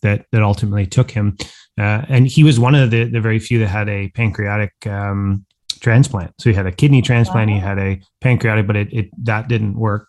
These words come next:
Speaker 1: uh, unfortunately. Um, but I, I do recall that, uh, more than a decade ago now, uh, being one of the first to receive that surgery in Toronto. So, uh, you're right, we've, we've come a long way and advancements continue.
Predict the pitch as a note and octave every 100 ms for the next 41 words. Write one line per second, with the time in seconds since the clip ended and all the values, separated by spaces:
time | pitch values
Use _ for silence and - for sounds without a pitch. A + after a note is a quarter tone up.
0 | - G2 G2+ G2+ A2+ G2+ - G2 G2+ G2+
1 | - - _ - G2+ G2 G2 G2 G2+ -
2 | G#2 F#2+ A2+ A2 A2+ G#2+ - A2+ G#2+ G2+
3 | G2+ - - A2 G2+ G2+ G2+ G2+ A#2 A#2
4 | A#2 G#2+ G2 G#2 - G2 F#2 F#2+ F#2+ G2+
5 | G2 G2 - - - - G2+ G#2 A2 G#2+
6 | G#2 G2 G2 G#2+ G2+ - G#2 G2 - C3
7 | G#2+ G2+ G2+ - B2 A2 G#2 G2+ A2 A2
8 | G#2 F#2 G2+ G#2 G2+ G2+ G#2+ - G#2+ G2+
9 | F#2+ - - _ A2 G#2 A2+ _ - D#3
10 | B2+ C#3+ C3 E3+ B2 A2 B2+ A2+ G2 B2+
11 | A#2 A2+ A2 G#2 A2 F#2+ G2+ G#2+ G#2 G2+
12 | G2+ G#2 G2 A2 A2 A2 G2 - A2 F#2+
13 | - A2+ G#2+ G#2